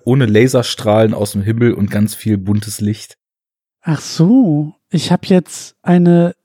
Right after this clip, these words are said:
Speaker 2: dreihundert Folien PowerPoint-Präsentation vorbereitet, warum ich so aufgeregt bin auf Avengers Endgame. Ich dachte, die gehen wir jetzt
Speaker 1: <laughs>
Speaker 2: Schritt für Schritt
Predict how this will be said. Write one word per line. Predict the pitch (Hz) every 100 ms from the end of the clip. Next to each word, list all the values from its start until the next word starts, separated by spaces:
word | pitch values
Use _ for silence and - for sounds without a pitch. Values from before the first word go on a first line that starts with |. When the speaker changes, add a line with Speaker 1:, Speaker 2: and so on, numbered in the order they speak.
| _
Speaker 2:
dreihundert | - 156 175 202 214 202 185 _
Folien | - - 190 202 202 202 202 185
PowerPoint-Präsentation | - 190 202 - 196 - 190 170 - 190 - 196
vorbereitet, | - 196 180 175 180 185 160
warum | 175 170 180
ich | -
so | -
aufgeregt | 175 190 - 170 165 -
bin | 170
auf | 175 165 170
Avengers | 160 170 156 143
Endgame. | - 113 - 139 135 135 - _ _ _ _ _ _
Ich | -
dachte, | - -
die | - 160
gehen | 180 175
wir |
jetzt | 175 165 -
Speaker 1:
<laughs> | 175
Speaker 2:
Schritt | 208 -
für | 196
Schritt | - 190